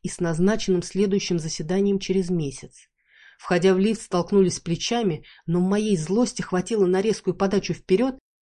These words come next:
и Глебу пришлось уступить. «У тебя, оказывается, есть зубки, Валерия Генриховна»,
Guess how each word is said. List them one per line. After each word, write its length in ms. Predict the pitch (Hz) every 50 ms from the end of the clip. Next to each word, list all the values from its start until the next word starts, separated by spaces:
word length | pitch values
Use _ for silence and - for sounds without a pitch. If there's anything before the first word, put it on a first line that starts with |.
| _ _
и 80 | - 160
Глебу 380 | 139 165 175 196 214 196 226
пришлось 440 | 196 - 190 185 - 175 160 151 -
уступить. 640 | 160 - - - 170 - - 147 131 131 - - _ _ _ _ _ _ _ _ _ _ _ _ _ _ _ _ _ _ _ _ _
«У 80 | 156 147
тебя, 400 | 131 - 170 160 156 170 170 175
оказывается, 800 | 170 - - 180 175 170 170 185 185 185 180 180 - - -
есть 320 | 190 190 180 196 202 202 202
зубки, 460 | 185 180 180 165 165 - - - 233
Валерия 500 | 226 233 240 240 233 233 208 185 180 180
Генриховна», 800 | 170 165 185 175 160 156 147 143 - - 151 143 143 143 143 143